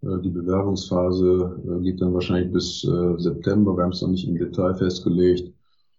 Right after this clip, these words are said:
Äh, wir sind gerade dabei, die Jury zu komplettieren, hochkarätige Jury, die uns hilft, hier diese ersten Awards zu verleihen. Wir sehen den Award auch als Strecke. Es gibt im Moment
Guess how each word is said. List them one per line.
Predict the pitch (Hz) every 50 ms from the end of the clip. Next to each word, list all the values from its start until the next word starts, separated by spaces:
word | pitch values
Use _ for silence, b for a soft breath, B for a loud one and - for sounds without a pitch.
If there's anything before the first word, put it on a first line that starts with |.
| _ _ _ _ _ _ _ -
Äh, | 90
wir | 87 87 87 87
sind | 90 92 -
gerade | 92 90 92 98 92
dabei, | 90 90 90
die | 90 87 87
Jury | 82 80 90 104 113 113 104 101
zu | - 104 -
komplettieren, | - 101 92 - 101 92 - - 110 104 104 101 104 95 87
hochkarätige | 107 104 107 - 107 95 90 90 90 90 92 95 87 85
Jury, | 85 90 104 104 107 107 107 104 104 104 104 - - - _ _ _ _ _ _
die | - 98 92
uns | 90 90 90 -
hilft, | - 98 95 95 - -
hier | - - 98 95
diese | 92 92 92 90 92 90
ersten | 87 90 90 - - 90 90 87
Awards | 87 87 85 90 90 90 90 -
zu | - -
verleihen. | - 87 85 87 85 87 92 95 98 98 104 101 101 - B B B B _
Wir | 90
sehen | 92 107 120
den | 135 123 113
Award | 101 98 110 127 120 110
auch | 104 104
als | 101 95 -
Strecke. | - - 104 104 - - 92 73 73 76 -
Es | - -
gibt | - 117 -
im | - 104
Moment | 101 95